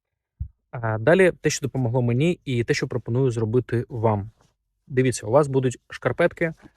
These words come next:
е, ваші труси. Все це буде, е, знаходитись в якомусь окремому пакеті, який ви покладете в сумки. Пропоную, що вам зробити. У мене є така подушка на змійці.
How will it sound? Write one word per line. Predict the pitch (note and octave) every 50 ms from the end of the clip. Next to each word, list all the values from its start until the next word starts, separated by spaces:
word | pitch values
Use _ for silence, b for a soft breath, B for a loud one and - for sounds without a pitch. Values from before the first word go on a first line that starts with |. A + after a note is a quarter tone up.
| b b b b _ _ _ _ _ _ _ _ _ _
е, | - A#2 A2+ A2+ A2 A2 A2 A2 A2 A2+ A2+ _ _ _ _ _ _ _ _ -
ваші | C3 B2+ B2 B2+ - - B2
труси. | - - A#2+ - - - D#3+ E3 E3+ F3+ F#3 - _ _ _ _ _ _ _ _ _ _ _ _ _ _ _ _ _ _ _ _ _ _ _ _ _
Все | - D#3
це | C#3 -
буде, | C#3 C3 C3 C3 A#2+ A#2+ -
е, | D3 C#3 - C#3 A#2+ A#2 A#2 A2+
знаходитись | A2+ C3 - D3 B2+ - A#2 -
в | C3
якомусь | B2 - C3+ B2+ A#2 A2+ - - _ _
окремому | - - - C#3 B2+ A#2+ A2+
пакеті, | - A#2+ A2+ - G3 G3+ - - A#2+
який | A2+ - - A#2+
ви | A2 A2+
покладете | A2 - A2 - A#2 A2+ A2 -
в | G#2 -
сумки. | - A#2 G#2+ - - - - _ _ _ _ _ _ _ _ _ _ _ _ _ _ -
Пропоную, | A#2 A#2+ - D#3+ F3+ G3+ G#3 G3
що | - - F#3
вам | F3 E3 D3
зробити. | D3 D3+ C3 B2 A#2 - - - - _ _ _ _ _ _ _ _ _ _ _ _ _ _ _ _ _ _ _ -
У | -
мене | B2+ E3 F#3+
є | F3+
така | D#3+ - D#3+
подушка | C3+ - B2 A2+ A2+ - - E3+ F3+ F3+ - _ _ _ _ _ _ _ _ _ _ _ _ _ _ _ _ _ _ _ _ _ _ _ _ _ _ _ _ _ _ _ _ - -
на | C#3+ D3
змійці. | C3+ C#3 A#2+ A2 - -